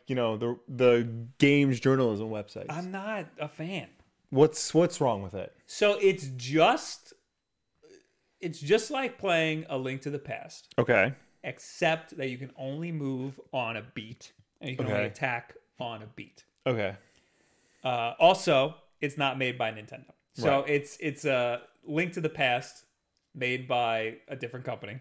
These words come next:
Speaker 1: Right.
Speaker 2: So it's, like, already a little, like, you know, like, weird. <laughs> And, uh,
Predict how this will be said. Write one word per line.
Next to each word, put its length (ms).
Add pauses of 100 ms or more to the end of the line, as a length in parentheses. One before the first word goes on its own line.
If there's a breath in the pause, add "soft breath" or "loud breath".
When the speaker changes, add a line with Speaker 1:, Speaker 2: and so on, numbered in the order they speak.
Speaker 1:
Right. 340
Speaker 2:
So 100
it's, 120
like, 140
already 380
a 60
little, 260
like, 440
you 140
know, 200
like, 220
weird. 420 (100)
<laughs> 680 (720 loud breath)
And, 420
uh, 460